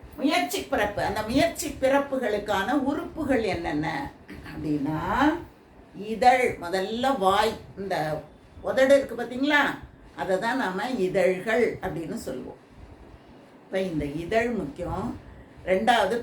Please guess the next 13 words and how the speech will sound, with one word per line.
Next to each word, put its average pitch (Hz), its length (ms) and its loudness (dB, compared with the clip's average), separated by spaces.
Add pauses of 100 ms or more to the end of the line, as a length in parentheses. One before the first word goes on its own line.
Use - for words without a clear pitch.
(120)
பற்கள் 269 540 0
முக்கியம். 151 400 -6 (540)
பல்லு 277 380 2
நல்லா 233 340 4
இருந்தா 202 280 0
தான் 269 220 -2
சொல்லு 254 480 -2
நல்லா 165 380 -2
இருக்கும். - 300 -10
அதனால 185 360 -4 (220)
பல்லு. 185 460 2 (600)
மூன்றாவது 220 520 0 (1120)
நாக்கு. 247 640 0